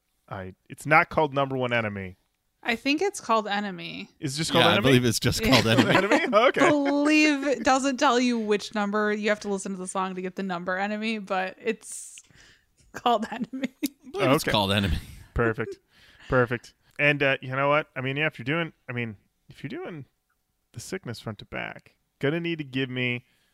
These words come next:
Speaker 1: some of that Shout two thousand. Gonna need to have that. And, um, Meaning of Life.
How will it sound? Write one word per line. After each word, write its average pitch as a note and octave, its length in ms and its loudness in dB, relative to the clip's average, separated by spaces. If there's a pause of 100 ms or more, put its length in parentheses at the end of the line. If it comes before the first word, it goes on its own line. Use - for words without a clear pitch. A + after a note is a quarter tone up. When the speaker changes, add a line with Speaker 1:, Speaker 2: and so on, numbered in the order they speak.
(120)
Speaker 1:
some - 220 -8
of A2+ 60 -4
that A2+ 160 0
Shout B2 340 0
two D3 140 -4
thousand. G#2 560 -2 (1120)
Gonna B2 200 -4
need G#2 120 -8
to G2+ 80 -8
have F#2+ 200 -10
that. - 300 -10 (720)
And, A2+ 480 -2
um, A#2 560 -2 (680)
Meaning A3 320 0
of C#4+ 100 2
Life. G3 720 -2